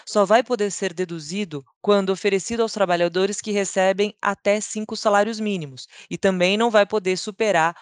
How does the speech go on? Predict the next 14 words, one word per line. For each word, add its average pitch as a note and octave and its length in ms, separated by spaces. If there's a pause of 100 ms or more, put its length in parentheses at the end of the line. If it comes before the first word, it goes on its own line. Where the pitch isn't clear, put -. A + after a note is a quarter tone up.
(160)
um A3 180
salário G3 400
mínimo G3 460
o G#3 140
próprio G3 420
valor F#3+ 320
do F#3+ 80
benefício. G3 640 (680)
Então, C#4+ 160
as D#4 100
empresas C#4+ 500
que G#3 200
hoje F#3+ 320
são F#3 440